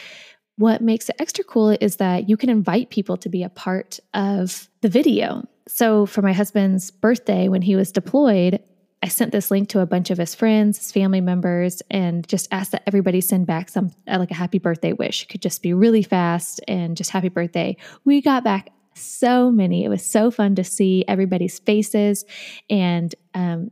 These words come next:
so I had to wait weeks for the card to make it to him overseas.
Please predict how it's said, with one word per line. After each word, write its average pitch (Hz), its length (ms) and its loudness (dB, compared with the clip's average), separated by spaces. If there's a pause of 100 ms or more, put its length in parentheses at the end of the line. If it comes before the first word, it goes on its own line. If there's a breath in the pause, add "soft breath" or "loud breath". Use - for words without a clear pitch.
(120)
so 202 240 0 (100)
I 208 80 0
had 202 140 2
to 170 60 -4
wait 196 440 2
weeks 220 380 0
for 190 120 -4
the 190 80 -4
card 185 240 -2
to 175 60 -6
make 240 260 2
it - 120 -2
to 170 160 0
him 180 360 0 (120)
overseas. 190 680 -2